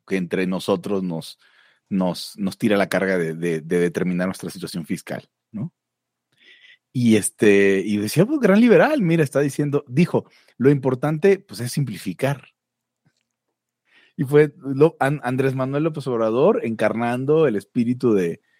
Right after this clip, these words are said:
Milton Friedman, este, Juan Ramón Rayo, este, mm, el otro cabrón de la mecedora, todos los economistas liberales que dicen que, los liberales en particular, que dicen que hay que simplificar, ellos no están de acuerdo con,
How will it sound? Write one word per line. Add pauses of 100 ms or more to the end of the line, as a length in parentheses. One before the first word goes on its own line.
(160)
Milton
Friedman,
este,
Juan
Ramón
Rayo, (440)
este,
mm,
el
otro
cabrón
de
la
mecedora,
todos
los
economistas
liberales
que
dicen
que, (220)
los
liberales
en
particular,
que
dicen
que
hay
que (400)
simplificar,
ellos
no
están
de
acuerdo
con,